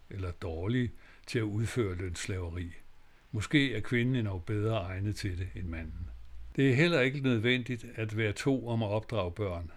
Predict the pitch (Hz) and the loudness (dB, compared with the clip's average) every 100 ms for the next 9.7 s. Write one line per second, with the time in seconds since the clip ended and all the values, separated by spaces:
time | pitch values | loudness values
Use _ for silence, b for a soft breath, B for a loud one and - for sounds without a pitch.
0 | - b b b 110 98 127 120 120 104 | -18 b b b -4 -2 0 0 0 0
1 | 101 - - 117 - 98 101 - 101 95 | 0 -4 -4 -2 -2 -4 -4 -4 -6 -6
2 | - 80 - - b b b b b 135 | -6 -8 -8 -16 b b b b b -2
3 | - 131 156 - - 131 117 120 120 - | 4 4 4 2 -2 -2 0 2 2 0
4 | 113 127 139 139 117 120 113 120 113 - | 0 4 6 6 4 2 0 -2 -4 0
5 | 117 107 110 98 101 - 104 92 - b | 0 0 -2 -2 -6 -4 -4 -4 -6 b
6 | b b - 107 104 120 156 120 95 113 | b b -4 0 2 2 4 2 2 -2
7 | 98 95 - - - - - b b b | -4 -8 -10 -18 -20 -20 -20 b b b
8 | b b - 135 131 147 170 127 131 - | b b -4 2 8 10 10 8 4 4
9 | 110 110 117 101 87 85 | 2 2 0 0 0 -4